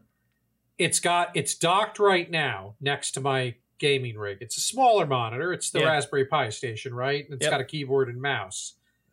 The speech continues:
Speaker 1: And I can play it there. I've got a dock attached to the big-ass T V in the family room behind me.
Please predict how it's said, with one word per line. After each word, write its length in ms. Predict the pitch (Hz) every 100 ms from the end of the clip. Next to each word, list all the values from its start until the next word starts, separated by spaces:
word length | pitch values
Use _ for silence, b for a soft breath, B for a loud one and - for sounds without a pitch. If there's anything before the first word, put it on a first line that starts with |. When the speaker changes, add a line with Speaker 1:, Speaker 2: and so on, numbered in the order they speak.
| _ _ _ -
Speaker 1:
And 380 | 175 160 147 -
I 120 | 160
can 140 | 165
play 280 | 135 185 185
it 100 | 170
there. 560 | 214 240 190 160 165 -
I've 160 | 160 151
got 300 | 175 170 165
a 80 | 156
dock 380 | 123 160 175 180
attached 460 | 170 175 165 - -
to 40 |
the 80 | 131
big-ass 640 | 104 165 190 190 170 139
T 200 | - 151
V 180 | 139 143
in 80 | 135
the 80 | 120
family 400 | - 156 147 139
room 220 | 127 123
behind 480 | 117 117 160 165 117
me. 260 | 110 113